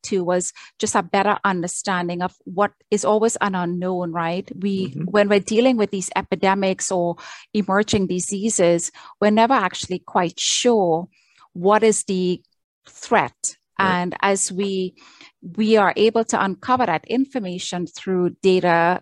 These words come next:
Speaker 1: the science, and the technology, particularly molecular diagnostics, we were better able to inform the public. We were better able to share that information with public health and governmental officials, key thought leaders in the area.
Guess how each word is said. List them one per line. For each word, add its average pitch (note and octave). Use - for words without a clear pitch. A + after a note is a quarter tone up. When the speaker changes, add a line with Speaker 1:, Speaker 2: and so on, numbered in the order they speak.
Speaker 1:
the F3+
science, F3
and F3
the F3
technology, F#3+
particularly G3
molecular E3+
diagnostics, F3
we G#3+
were G3+
better G#3
able F#3+
to -
inform G#3
the G3
public. C4+
We A3
were G3+
better G#3+
able F#3+
to G3+
share G#3
that A#3+
information G#3+
with F#3+
public F#3+
health A#3
and F#3+
governmental F#3+
officials, A3+
key A#3
thought B3
leaders F#3+
in F#3+
the F3
area. F#3